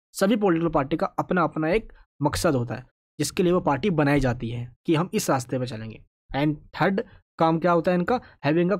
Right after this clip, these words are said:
common agenda, यानी कि जितने भी पार्टी के मेंबर्स होते हैं वो सभी अपने पार्टी के एजेंडे पे सहमत होते हैं। यानी कि मान लो कि बीजेपी के सभी मेंबर्स हैं,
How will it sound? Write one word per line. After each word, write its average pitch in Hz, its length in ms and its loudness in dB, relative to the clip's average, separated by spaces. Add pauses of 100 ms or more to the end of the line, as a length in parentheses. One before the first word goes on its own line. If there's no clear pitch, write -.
common 160 300 2
agenda, 123 340 -2
यानी 156 220 0
कि 214 80 -2
जितने 165 320 -2
भी 190 120 2
पार्टी 160 320 0
के 170 80 0
मेंबर्स 147 360 2
होते 147 220 -2
हैं 175 200 -4
वो 240 80 6
सभी 226 340 2
अपने 196 360 0
पार्टी 160 400 0
के 226 240 -2
एजेंडे 151 420 2
पे 196 140 0
सहमत 156 460 0
होते 123 200 -4
हैं। 113 100 -4
यानी 139 220 0
कि 160 100 0
मान 160 200 2
लो 147 200 4
कि 156 160 2
बीजेपी 147 480 0
के 151 120 0
सभी 147 220 2
मेंबर्स 127 400 0
हैं, 120 100 -8